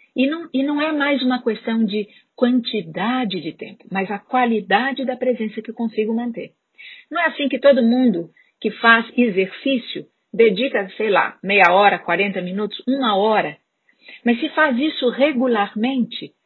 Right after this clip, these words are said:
a disposição e a vitalidade, né, de que o corpo usufrui se estende pelo dia inteiro. E se eu faço isso todos os dias da semana, isso não banha a minha semana inteira?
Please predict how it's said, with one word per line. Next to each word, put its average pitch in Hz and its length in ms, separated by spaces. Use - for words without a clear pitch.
a 196 80
disposição 269 1040
e 262 80
a 240 60
vitalidade, 220 1080
né, 214 120
de 214 140
que 240 120
o 226 100
corpo 262 380
usufrui 233 520
se 277 80
estende 269 580
pelo 220 280
dia 262 200
inteiro. 214 440
E 240 80
se 294 80
eu 294 80
faço 311 340
isso 302 380
todos 294 280
os 262 200
dias 262 180
da 247 120
semana, 254 440
isso 262 240
não 247 260
banha 240 380
a 202 40
minha 190 180
semana 190 360
inteira? 220 400